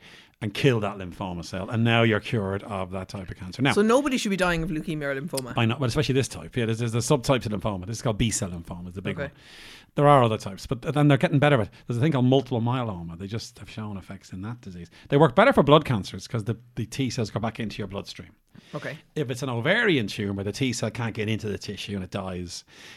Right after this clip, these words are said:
Speaker 1: 'Cause in, in a solid tumour, it's a very vicious environment. The tumour is spitting out acid. You know,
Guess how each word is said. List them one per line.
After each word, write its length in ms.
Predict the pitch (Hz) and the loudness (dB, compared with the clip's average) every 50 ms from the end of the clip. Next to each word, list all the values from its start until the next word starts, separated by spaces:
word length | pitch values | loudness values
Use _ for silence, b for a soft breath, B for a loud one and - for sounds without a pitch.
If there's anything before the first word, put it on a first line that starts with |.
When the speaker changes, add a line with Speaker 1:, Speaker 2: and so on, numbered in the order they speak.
| B B | B B
Speaker 1:
'Cause 200 | - 120 104 - | -2 -2 -2 -2
in, 140 | - 127 127 | -2 -2 0
in 160 | 135 135 135 | 0 2 2
a 40 | 117 | 2
solid 400 | - - - 160 165 190 185 151 | 0 2 4 4 4 4 2 0
tumour, 380 | - - 131 107 101 98 98 113 | 0 -2 -2 -2 -2 -2 -4 -6
it's 160 | - 110 - | -8 -8 -8
a 20 | 107 | -6
very 220 | 98 113 107 101 | -4 -4 -4 -4
vicious 320 | 85 117 - - - - 107 | -4 -6 -6 -6 -8 -10 -10
environment. 500 | 95 90 85 87 87 85 92 98 - _ _ _ B B B B B B | -10 -10 -10 -12 -12 -14 -14 -16 -18 _ _ _ B B B B B B
The 60 | - 113 | -8 -6
tumour 380 | - - - 160 156 147 135 | -2 2 4 6 6 6 4
is 100 | 113 104 | 0 -2
spitting 460 | - - - - _ 147 123 123 113 | -4 -8 -8 -6 _ -4 -4 -2 -4
out 180 | 107 98 98 95 | -4 -6 -8 -10
acid. 400 | 92 87 87 - - - - - - - - | -10 -14 -14 -18 -18 -18 -20 -20 -20 -14 -8
You 80 | 131 | -6
know, 120 | 120 101 | -6 -6